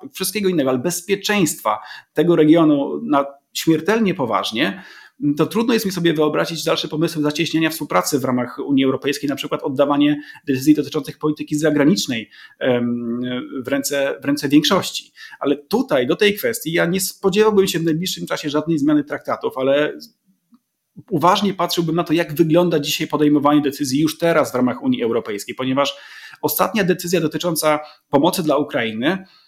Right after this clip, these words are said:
została podjęta teoretycznie, czy, no, niby została podjęta jednomyślnie, bo Węgry nie zgłosiły weta, ale Węgry nie zgłosiły weta, ponieważ Unia Europejska zagroziła, że zniszczy gospodarkę tego państwa.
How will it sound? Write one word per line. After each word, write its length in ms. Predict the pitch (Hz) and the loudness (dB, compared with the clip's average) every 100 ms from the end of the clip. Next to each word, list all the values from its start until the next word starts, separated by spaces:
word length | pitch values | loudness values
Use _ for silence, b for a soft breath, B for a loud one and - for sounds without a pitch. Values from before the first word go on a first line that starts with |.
| b _ | b _
została 500 | - 147 202 202 - | -4 -2 2 2 2
podjęta 480 | 170 131 175 202 185 | 0 0 0 2 0
teoretycznie, 880 | - 160 156 156 202 - 135 117 110 | 2 2 2 2 2 2 0 -2 -6
czy, 260 | - 143 135 - _ _ _ _ _ _ _ _ _ _ _ _ _ _ | -6 -6 -6 -12 _ _ _ _ _ _ _ _ _ _ _ _ _ _
no, 100 | 127 | 2
niby 220 | 147 214 208 | 4 4 2
została 300 | 180 170 165 | 0 0 2
podjęta 400 | 151 160 208 180 | 6 6 6 6
jednomyślnie, 600 | 147 135 120 98 - 135 | 6 6 4 2 -4 -2
bo 240 | 139 131 | 0 0
Węgry 340 | 127 135 135 127 | 4 4 6 6
nie 160 | 135 | 4
zgłosiły 460 | 131 147 143 160 120 | 2 0 2 2 2
weta, 500 | 101 107 165 - - | 0 0 0 0 -2
ale 160 | 139 135 | 2 2
Węgry 240 | 208 202 | 4 4
nie 120 | 190 | 2
zgłosiły 400 | 156 165 180 175 | 0 -2 0 2
weta, 240 | 147 175 143 | 2 0 0
ponieważ 340 | 156 156 156 | 0 0 0
Unia 180 | 165 160 | 0 2
Europejska 500 | 160 151 156 151 160 | 2 0 -2 -2 0
zagroziła, 460 | 143 143 139 151 | 2 2 2 2
że 100 | 147 | 0
zniszczy 260 | 139 160 143 | 0 -2 -2
gospodarkę 480 | 160 165 156 190 147 | -4 0 2 2 0
tego 200 | 117 107 | -4 -6
państwa. 380 | 101 98 - | -6 -8 -14